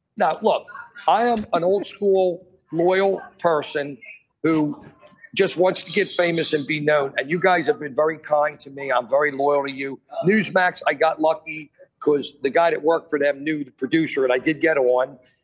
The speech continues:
But I don't, like, drop people. I'm very loyal to people if they, if they're good to me. And, and that's just how I am as a person, whether it's an employee that works for me, whether it's you guys, whether it's a social media person. So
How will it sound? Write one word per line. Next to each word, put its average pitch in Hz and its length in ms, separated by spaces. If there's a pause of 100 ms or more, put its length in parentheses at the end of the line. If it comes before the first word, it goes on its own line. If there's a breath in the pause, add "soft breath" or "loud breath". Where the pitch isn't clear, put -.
(140 soft breath)
But - 400
I 175 120
don't, 233 280
like, 170 480 (640 loud breath)
drop 175 420
people. 120 560 (300)
I'm 143 200
very 165 240
loyal 165 320
to 151 80
people 143 560
if 123 160
they, 139 240
if 147 120
they're 147 80
good 156 220
to 165 80
me. 156 400 (400 soft breath)
And, 143 260 (140)
and 156 120
that's 170 260
just - 300 (100)
how 156 180
I 143 160
am 139 180
as 131 100
a - 120
person, 131 340
whether 120 300
it's 123 260
an 127 120
employee 156 380
that 151 140
works 151 260
for - 100
me, 143 160
whether 120 240
it's - 140
you 147 120
guys, 127 460 (320)
whether 131 340
it's 131 160
a 120 60
social 131 360
media 135 280
person. 123 480
So 120 360